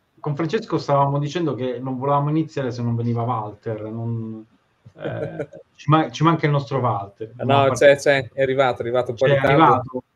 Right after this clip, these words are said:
Speaker 2: Ero,
Speaker 1: Ciao,
Speaker 2: ero
Speaker 1: Walter.
Speaker 2: convinto che fosse successo qualcosa, Walter, eh,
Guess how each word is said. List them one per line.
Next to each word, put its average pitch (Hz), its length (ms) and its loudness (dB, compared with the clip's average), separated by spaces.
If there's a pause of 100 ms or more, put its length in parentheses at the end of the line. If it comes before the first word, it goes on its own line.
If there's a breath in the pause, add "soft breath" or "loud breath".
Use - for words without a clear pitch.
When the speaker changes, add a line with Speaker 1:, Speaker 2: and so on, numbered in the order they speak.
(220)
Speaker 2:
Ero, 135 220 2
Speaker 1:
Ciao, 147 160 8
Speaker 2:
ero - 160 4
Speaker 1:
Walter. - 0 -
Speaker 2:
convinto 180 320 4
che 180 60 -2
fosse 170 200 0
successo 147 420 -2
qualcosa, 139 540 0
Walter, 123 440 -4
eh, 113 760 -10